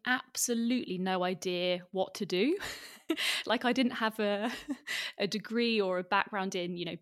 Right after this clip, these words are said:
business or finance, and I had no clue as to how to run a business.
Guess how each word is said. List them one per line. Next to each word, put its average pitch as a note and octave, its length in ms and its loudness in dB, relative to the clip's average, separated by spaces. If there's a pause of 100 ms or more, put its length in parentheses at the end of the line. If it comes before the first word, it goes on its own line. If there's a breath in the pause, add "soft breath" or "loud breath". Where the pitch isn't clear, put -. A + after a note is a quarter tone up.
business B3 340 0
or F#3 120 -2
finance, G3 560 -2
and F3+ 200 -4 (760 loud breath)
I D4 80 6
had D#4+ 240 0
no A3+ 420 4
clue F3+ 480 -4
as F3 120 -4
to F3+ 340 -2
how F3+ 240 -2
to F3 140 -8
run E3 120 -4
a D#3+ 60 -10
business. - 640 -4